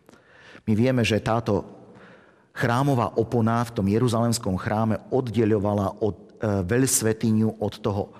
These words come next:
ostatného chrámu, od tých ostatných častí chrámu. A tá veľsvätyňa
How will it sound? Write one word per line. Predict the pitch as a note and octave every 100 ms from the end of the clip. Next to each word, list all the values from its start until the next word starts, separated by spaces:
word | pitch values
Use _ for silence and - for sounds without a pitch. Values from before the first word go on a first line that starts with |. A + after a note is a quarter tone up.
| - - - -
ostatného | C#3+ - B2+ - G2 G2+ F2+
chrámu, | G#2 A2 G#2+ G2
od | G2 -
tých | G2+ F#2+
ostatných | - A#2 - G#2+ F#2+ F2
častí | - F#2 -
chrámu. | F2 G2 F2+ F2+ F2
A |
tá | A2+ G2
veľsvätyňa | A2 C#3+ - G#2+ G#2+ A2+ A2